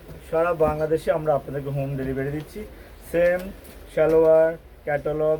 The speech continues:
সব কিছু ম্যাচিং আপনারা মিলিয়ে নেবেন, ক্যাটালগের সাথে একদম মিলিয়ে নেবেন। এগুলো কিন্তু ক্যাটালগের অরিজিনাল মার্শাল আমরা দেখাচ্ছি।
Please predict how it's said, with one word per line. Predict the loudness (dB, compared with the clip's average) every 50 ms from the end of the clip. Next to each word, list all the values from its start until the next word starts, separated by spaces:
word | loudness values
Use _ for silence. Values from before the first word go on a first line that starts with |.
| -4 -8 -8
সব | -6 -6 -6 -6 -10
কিছু | -10 -10 -8 -8
ম্যাচিং | -6 -4 -2 -4 -4 -4 -4 -6 -6 -6 -6 -6 -6
আপনারা | -6 -4 -2 -2 -2
মিলিয়ে | -2 -2 -2 -2 -2 0 0 0
নেবেন, | 0 0 -2 -4 -6 -12 -14 -16 -18 -18 -18 -18 -18 -18 -18 -8 -4
ক্যাটালগের | -4 0 2 2 2 2 2 -2 -2 -2
সাথে | -2 0 2 2
একদম | 2 2 0 -4 -6
মিলিয়ে | -6 -6 -6 -6 -4 -4 -2
নেবেন। | 0 0 0 0 0
এগুলো | 0 0 0 0
কিন্তু | -2 -4 -6 -8 -8 -4
ক্যাটালগের | -2 -2 0 0 0 0 0 2 2
অরিজিনাল | 2 2 0 -2 -6 -6 -6 -6 -4
মার্শাল | -4 -4 -6 -6 -6 -6 -6
আমরা | -4 -4 -4
দেখাচ্ছি। | -4 -4 -4 -6 -8 -8 -8 -10